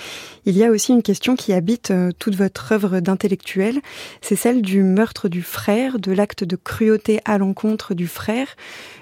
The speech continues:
puisque dans le pouvoir qui arrive au Cameroun après l'indépendance,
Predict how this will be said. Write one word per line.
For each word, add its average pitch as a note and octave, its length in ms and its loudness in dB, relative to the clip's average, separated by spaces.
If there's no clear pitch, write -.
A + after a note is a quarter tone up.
puisque - 400 0
dans A3+ 300 2
le G#3 160 4
pouvoir G#3 580 0
qui F#3+ 440 0
arrive G3+ 360 2
au G3 60 4
Cameroun G3 540 2
après G3 340 0
l'indépendance, F#3+ 720 2